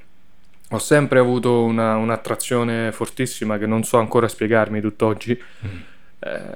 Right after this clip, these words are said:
Speaker 1: per, eh, per le diverse culture, culture diverse dalla no-, da-, dalla nostra, che non necessariamente devono essere lontane dalla nostra, anche geograficamente.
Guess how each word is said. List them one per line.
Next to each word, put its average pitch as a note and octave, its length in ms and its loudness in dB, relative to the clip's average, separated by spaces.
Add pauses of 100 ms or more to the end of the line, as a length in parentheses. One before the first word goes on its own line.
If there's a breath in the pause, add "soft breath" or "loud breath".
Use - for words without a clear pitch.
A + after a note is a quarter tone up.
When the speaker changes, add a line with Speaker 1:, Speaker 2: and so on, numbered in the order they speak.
(360)
Speaker 1:
per, A#2 180 2
eh, A2 680 2
per C3 180 2
le A#2+ 160 6
diverse A#2+ 400 2
culture, A2 600 2 (420)
culture A#2+ 380 2
diverse A#2 340 4
dalla A#2 220 4
no-, A#2 200 0
da-, A2+ 300 2
dalla A2+ 240 2
nostra, A#2+ 480 0
che A#2 180 0
non C3 280 0
necessariamente A#2+ 680 -2
devono G#2 260 -2
essere G#2 320 -4
lontane G#2 520 0
dalla F#2+ 180 -8
nostra, G2 460 -6
anche G2+ 400 -4
geograficamente. G#2 840 -2